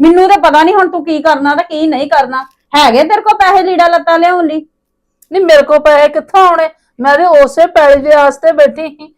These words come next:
Speaker 2: ਵੀ ਚੱਲ ਵੇਚਾਂਗੇ ਤੇ ਵਿਆਹ ਚੰਗਾ ਭਲਾ ਕਰਾਂਗੇ।
Speaker 1: ਚੰਗਾ ਭਲਾ ਕਰਾਂਗੇ। ਉਹ ਦੋ ਕੁ ਸੂਟ ਲਿਆ ਕੇ ਤੇ ਸੀਨੇ ਦਿੱਤੇ ਆ, ਵਿਆਹ ਕਰਨ ਨੂੰ ਰੋਂਦੀ ਫਿਰਦੀ ਆ। ਤੇਰਾ ਤੇ ਵਿਆਹਾਂ ਦਾ ਹੀ ਚਾਅ ਨਹੀਂ ਲੱਥਦਾ ਤੇ।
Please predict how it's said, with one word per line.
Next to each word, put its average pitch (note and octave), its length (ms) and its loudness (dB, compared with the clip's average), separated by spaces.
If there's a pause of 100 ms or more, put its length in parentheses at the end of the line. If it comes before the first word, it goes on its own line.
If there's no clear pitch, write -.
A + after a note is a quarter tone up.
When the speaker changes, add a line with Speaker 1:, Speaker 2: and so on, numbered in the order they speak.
(240)
Speaker 2:
ਵੀ D#4 80 -12
ਚੱਲ D#4+ 300 2
ਵੇਚਾਂਗੇ D#4+ 580 2
ਤੇ D#4+ 260 -2
ਵਿਆਹ D4 280 4
ਚੰਗਾ D4+ 280 0
ਭਲਾ D#4+ 200 2
ਕਰਾਂਗੇ। D4 440 -4 (1000)
Speaker 1:
ਚੰਗਾ E3 380 -6
ਭਲਾ A3 300 -2
ਕਰਾਂਗੇ। F#3 400 -4
ਉਹ C4 140 0
ਦੋ A#3 300 0
ਕੁ B3+ 60 -4
ਸੂਟ A#3+ 280 -6
ਲਿਆ A#3 260 -2
ਕੇ G#3+ 160 -10 (280)
ਤੇ A#3+ 100 0
ਸੀਨੇ G3+ 400 -6
ਦਿੱਤੇ G3 440 -4
ਆ, A#3 120 -6 (100)
ਵਿਆਹ A3 320 0
ਕਰਨ A3+ 240 -2
ਨੂੰ G3+ 140 -10
ਰੋਂਦੀ F#3 300 -6
ਫਿਰਦੀ F3+ 320 -8
ਆ। G#3 60 -10
ਤੇਰਾ B3 260 -2
ਤੇ B3 100 -2
ਵਿਆਹਾਂ A#3+ 340 0
ਦਾ C#4 100 -2
ਹੀ D4 80 -2
ਚਾਅ B3 240 -2
ਨਹੀਂ F#3+ 120 -14
ਲੱਥਦਾ F#3 420 -6
ਤੇ। G#3 140 -12